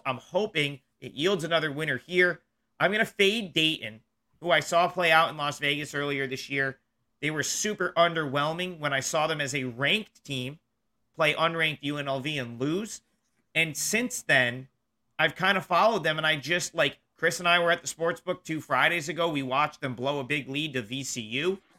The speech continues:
in a game that was, like, they were up fourteen at half.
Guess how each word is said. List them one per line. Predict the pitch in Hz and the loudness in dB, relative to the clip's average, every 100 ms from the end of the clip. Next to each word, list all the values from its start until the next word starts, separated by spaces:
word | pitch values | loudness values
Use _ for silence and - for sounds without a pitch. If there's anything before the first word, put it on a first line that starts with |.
| _ - | _ -6
in | 156 | -2
a | 156 | -2
game | 135 165 196 | 0 2 2
that | 190 156 | 0 -2
was, | 127 | -6
like, | 139 139 131 _ _ 147 | 0 0 0 _ _ 0
they | 220 | 2
were | 196 | 2
up | 139 - | 0 -4
fourteen | - 151 190 - 180 180 | -6 -4 -4 -4 -4 -2
at | 143 | -2
half. | 120 143 170 190 | 0 2 2 2